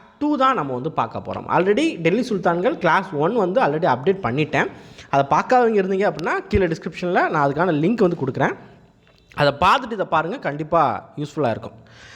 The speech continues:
சரி, டெல்லி சுல்தான்கள் பொறுத்த வரைக்கும் நான் already சொல்லியிருந்தேன், ரெண்டு கிளாஸா வந்து நான் வந்து கொடுப்பேன் அப்படின்னு சொல்லிட்டு. முதல் கிளாஸ்ல நம்ம என்ன பார்த்தோம் அப்படின்னா,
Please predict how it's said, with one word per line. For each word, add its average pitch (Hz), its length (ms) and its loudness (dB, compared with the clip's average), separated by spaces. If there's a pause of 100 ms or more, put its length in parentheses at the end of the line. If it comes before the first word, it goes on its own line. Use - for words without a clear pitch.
(100)
சரி, 226 260 2
டெல்லி 254 400 0
சுல்தான்கள் 196 360 0
பொறுத்த 165 240 0
வரைக்கும் 160 240 -2
நான் 143 280 2
already 170 200 0
சொல்லியிருந்தேன், 135 320 -2
ரெண்டு 180 240 0
கிளாஸா 165 280 0
வந்து 143 200 0
நான் 143 100 0
வந்து 123 140 -2
கொடுப்பேன் 131 300 -2
அப்படின்னு 107 220 -4
சொல்லிட்டு. 117 100 -8
முதல் 170 240 2
கிளாஸ்ல 208 240 0
நம்ம 151 160 -4
என்ன 156 140 -2
பார்த்தோம் 156 360 0
அப்படின்னா, 160 220 -2